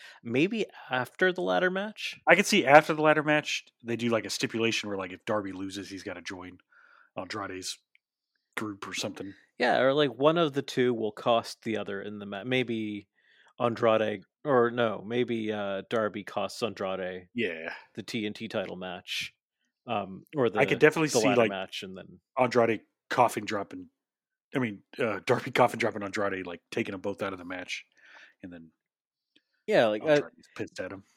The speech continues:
Speaker 1: these multi-man big ladder matches or battle royals or whatever it is that they have,
Speaker 2: Mm-hmm.
Speaker 1: they're good for splintering off and doing different stories afterwards. So I think this is a nice way for them to finally get physical with each other and then continue the feud.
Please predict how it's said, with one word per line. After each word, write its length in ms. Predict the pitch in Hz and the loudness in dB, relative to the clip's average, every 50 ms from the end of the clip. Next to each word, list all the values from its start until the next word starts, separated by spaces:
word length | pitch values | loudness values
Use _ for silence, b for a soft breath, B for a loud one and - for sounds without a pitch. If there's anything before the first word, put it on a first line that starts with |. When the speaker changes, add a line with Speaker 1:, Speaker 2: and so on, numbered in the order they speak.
| _ _ _ _ - - | _ _ _ _ -10 -4
Speaker 1:
these 280 | 135 131 139 135 - | -2 -2 -2 -2 -4
multi-man 880 | 123 120 123 123 135 131 - 135 120 113 110 104 107 107 107 104 101 90 _ - | -2 0 0 0 0 -2 -4 -4 -4 -2 -2 -2 -2 -4 -4 -6 -8 -12 _ -2
big 280 | 123 113 107 104 90 98 | 0 0 0 0 -2 -2
ladder 320 | 107 107 104 98 104 98 | -2 0 0 -2 -4 -6
matches 440 | 98 98 101 101 - - 113 95 113 | -6 -6 -8 -6 -6 -8 -8 -6 -6
or 380 | 104 98 95 95 95 92 90 - _ _ _ _ | -6 -6 -6 -6 -8 -10 -10 -14 _ _ _ _
battle 320 | 104 - 110 101 101 104 101 | 0 0 2 2 2 0 -2
royals 360 | 101 98 98 98 98 92 - | -2 -2 -2 -4 -4 -4 -4
or 60 | 113 | -2
whatever 360 | 107 104 117 110 101 104 104 101 | 0 0 0 0 0 -2 -4 -6
it 80 | 90 | -4
is 200 | 101 104 104 - | -6 -6 -8 -8
that 100 | - - | -10 -8
they 100 | - 110 101 | -6 -6 -4
have, 420 | 101 95 98 95 95 90 - - b b b b b b b b _ _ _ - | -4 -6 -8 -8 -12 -14 -16 -20 b b b b b b b b _ _ _ -10
Speaker 2:
Mm-hmm. 100 | 120 104 90 | -10 -2 2
Speaker 1:
they're 180 | 123 127 135 | 4 4 4
good 320 | 131 131 - 131 123 120 117 | 4 2 2 2 2 2 2
for 540 | - - 135 120 110 107 101 98 95 101 - _ _ _ _ | -2 -2 0 0 2 2 0 -2 -4 -8 -12 _ _ _ _
splintering 640 | - - - - - 117 117 110 - - 123 104 98 | -12 -12 -12 -8 -2 -2 -2 -2 0 -2 -2 -2 0
off 340 | 95 95 98 104 - - - | -2 -2 -4 -4 -6 -10 -12
and 160 | 120 113 104 | -10 -10 -8
doing 260 | 98 113 104 101 101 | -6 -6 -6 -6 -6
different 300 | 90 104 95 - 117 110 | -8 -10 -10 -10 -14 -14
stories 360 | - - - 98 95 95 92 101 | -12 -8 -6 -6 -6 -6 -6 -6
afterwards. 720 | 95 98 - - - 123 120 123 131 139 143 - - - b b b b b b b b b | -6 -8 -8 -8 -8 -6 -6 -6 -8 -8 -10 -10 -12 -12 b b b b b b b b b
So 280 | b - - 131 113 113 | b 4 6 6 8 6
I 40 | 110 | 6
think 220 | - 160 147 131 | 4 2 2 2
this 200 | 131 127 117 - | 2 -4 -2 0
is 120 | 127 110 107 | -2 0 2
a 80 | 117 | 0
nice 380 | 110 107 107 107 107 - - - | 2 2 0 0 0 -2 -6 -4
way 220 | 107 107 101 101 | -4 -2 -2 -2
for 140 | 101 - 123 101 | -4 -4 -2 -2
them 180 | 107 101 101 | -2 -2 -2
to 80 | 95 95 | -6 -8
finally 400 | - - 120 110 107 104 107 101 | -2 -2 0 0 0 -4 -6 -8
get 180 | 90 101 - - | -8 -8 -10 -8
physical 440 | - 117 110 - 127 - 120 120 117 | -6 -6 -4 -4 -4 -4 -2 -2 -2
with 160 | 120 117 - | -2 -4 -8
each 140 | 127 117 - | -8 -4 -4
other 280 | 131 123 131 139 139 135 | -4 -2 0 -2 -2 -2
and 220 | - 98 104 104 | -4 -8 -10 -8
then 180 | 104 104 104 104 | -8 -8 -10 -10
continue 480 | - - 98 - - 107 107 101 98 90 | -14 -16 -16 -10 -8 -8 -8 -8 -10 -10
the 80 | 98 - | -12 -16
feud. 340 | - 98 101 107 117 135 | -14 -12 -10 -10 -10 -12